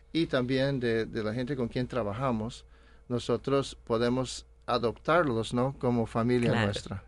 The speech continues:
Speaker 1: ¿ya?
Speaker 2: claro.
Speaker 1: Así que tenemos tal vez más nietos
Speaker 2: <laughs>
Speaker 1: allá en Costa
Speaker 2: Sí.
Speaker 1: Rica que tenemos en los Estados Unidos, ¿no?
Speaker 2: Qué increíble.
Speaker 1: Sí. Pe-, y esa es la promesa que Dios, cuando usted deja su hogar y deja su familia, Dios te dará más
Speaker 2: Ujú.
Speaker 1: familia.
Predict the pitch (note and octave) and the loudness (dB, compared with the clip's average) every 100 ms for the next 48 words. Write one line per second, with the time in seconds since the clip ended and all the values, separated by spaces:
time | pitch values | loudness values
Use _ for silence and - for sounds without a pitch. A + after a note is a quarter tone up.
0 | - B2+ A2+ B2+ C#3+ - - - A#2+ D3 | -4 0 0 -2 -8 -14 -20 -8 -4 0
1 | C3+ B2+ C3 C3+ C3+ B2+ C3 C3+ C3+ C3+ | 0 0 2 2 2 0 2 2 2 2
2 | C#3+ C#3 D#3+ D3 - D#3+ - - D#3 D#3 | 2 2 2 2 0 -4 -6 -6 -2 4
3 | - - - - - C3+ C3 C#3+ C#3 D3+ | 4 6 2 2 2 4 6 6 6 4
4 | D#3 E3+ E3 D#3 F3 D3 B2+ A#2+ A#2+ A#2 | 4 6 4 4 2 0 0 2 2 0
5 | A#2+ - - - - B2 A#2+ A#2+ B2 A2 | -4 -10 -20 -20 -4 0 0 0 0 -2
6 | - C3 E3 G#2+ A#2 C#3+ - - F#3+ F3+ | 0 2 2 2 -2 -4 -6 -2 0 0
7 | G3+ E3 E3 B2+ B2 - C3 G#2+ - - | 2 0 0 0 -2 2 2 2 -4 -20
8 | - - D3 D3 E3 D#3 D#3+ F3+ D#3+ D#3 | -20 0 4 4 4 2 4 2 4 4
9 | D#3 D#3+ D3+ C#3+ E3 D#3 - C3+ C3 E3+ | 4 2 4 4 6 4 2 0 2 0
10 | D3 E3+ E3+ F3 F#3 D#3+ C#3+ C#3 D#3 - | 2 2 2 2 2 2 4 4 2 -10
11 | _ _ - - C3+ C#3 E3 E3+ D#3 C#3+ | _ _ -20 -6 -2 2 2 2 0 2
12 | D3+ C#3+ C#3+ D3 D#3+ C3 C3 D3+ E3 G3 | 4 4 4 4 4 4 6 4 4 2
13 | - - - B2 - A#2 A2+ G2 - | 0 -8 -14 -8 0 2 2 0 -6